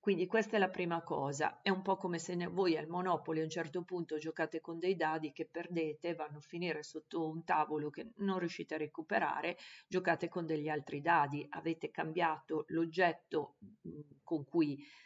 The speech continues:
mm, state facendo il vostro gioco, però giocate sempre nella stessa maniera.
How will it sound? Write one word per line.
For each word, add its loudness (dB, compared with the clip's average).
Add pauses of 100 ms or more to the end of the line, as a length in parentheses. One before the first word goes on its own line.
(380)
mm, -4
state 2
facendo 0
il 2
vostro 2
gioco, 2
però 2
giocate -2
sempre -4
nella -4
stessa -4
maniera. -4